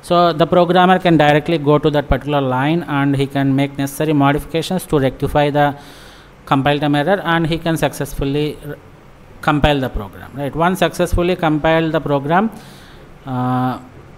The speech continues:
he can go for the execution of the program, which is called as running the program, right? And we have also seen one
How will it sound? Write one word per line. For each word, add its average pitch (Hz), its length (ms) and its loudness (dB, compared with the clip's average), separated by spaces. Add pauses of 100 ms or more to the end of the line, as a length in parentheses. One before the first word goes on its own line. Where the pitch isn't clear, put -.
(220)
he 175 160 0
can 185 340 4
go 156 160 4
for 151 180 4
the 170 280 2
execution 143 640 -2
of 139 100 2
the 139 80 2
program, 131 340 0
which 156 140 0
is 156 120 0
called 135 260 2
as 131 220 0
running 147 380 6
the 139 100 0
program, 95 540 -10
right? 113 140 -10 (320)
And 175 180 4
we 190 100 6
have 190 140 4
also 180 300 6
seen 175 360 4
one 170 220 6